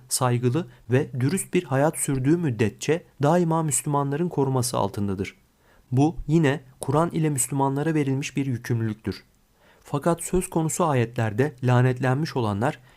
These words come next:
içinde yaşadıkları dindar topluluğa ihanet etmiş, yani münafıklık yapmış, hatta peygamberleri öldürmüş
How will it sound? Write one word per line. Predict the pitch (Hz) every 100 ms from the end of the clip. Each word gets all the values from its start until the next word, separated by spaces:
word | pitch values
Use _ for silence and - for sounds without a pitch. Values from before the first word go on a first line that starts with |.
| _
içinde | - - 151 180
yaşadıkları | 165 160 147 - 147 135
dindar | 131 127 156 156
topluluğa | 143 135 131 131 127
ihanet | 120 117 117 127 123
etmiş, | 101 120 143 - _ _
yani | - 131 131
münafıklık | 127 135 127 - - 165
yapmış, | 156 113 135 156 - _
hatta | - 143 - 165
peygamberleri | 127 139 139 143 143 143 139 147
öldürmüş | 180 147 135 135 151 185